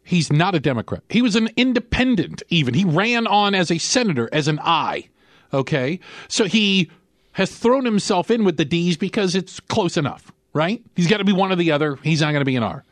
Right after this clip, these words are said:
Um, he apparently is not the favorite of, call it the establishment. You know, the,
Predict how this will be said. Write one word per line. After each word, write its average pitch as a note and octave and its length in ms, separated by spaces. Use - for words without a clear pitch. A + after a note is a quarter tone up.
Um, E3 480
he - 240
apparently B3+ 760
is G3 680
not G#3 440
the F3 200
favorite F#3 720
of, E3+ 640
call F#3+ 260
it D3 100
the D#3 140
establishment. C#3 1080
You F3 100
know, C#3 300
the, D3 300